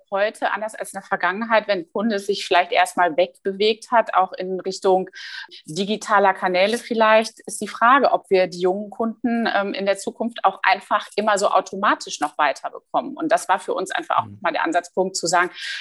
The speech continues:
Speaker 1: wir müssen einfach mehr mit jungen Kunden in die Kommunikation, in die Interaktion treten und einfach zeigen,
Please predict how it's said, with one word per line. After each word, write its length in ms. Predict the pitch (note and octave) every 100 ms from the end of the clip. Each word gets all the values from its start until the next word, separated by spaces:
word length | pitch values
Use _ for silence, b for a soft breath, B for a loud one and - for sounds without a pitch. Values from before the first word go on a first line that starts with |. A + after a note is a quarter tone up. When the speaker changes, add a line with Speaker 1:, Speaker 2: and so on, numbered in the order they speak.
| B
Speaker 1:
wir 100 | F3
müssen 300 | F#3+ G#3+ -
einfach 440 | - D#3+ F#3 -
mehr 400 | D#3 D#3+ F3+ G3 B B B
mit 140 | F3 E3+
jungen 220 | F#3 F3+
Kunden 360 | E3+ G3+ G3+ -
in 140 | F3
die 100 | E3
Kommunikation, 760 | - G#3 F#3+ E3 F3 E3 F3 D#3+
in 140 | D3
die 120 | D3+
Interaktion 600 | - - - - - D#3
treten 380 | D#3 - B2 -
und 220 | - D#3+ - -
einfach 400 | D#3 D3+ F3 -
zeigen, 360 | - F3+ F#3+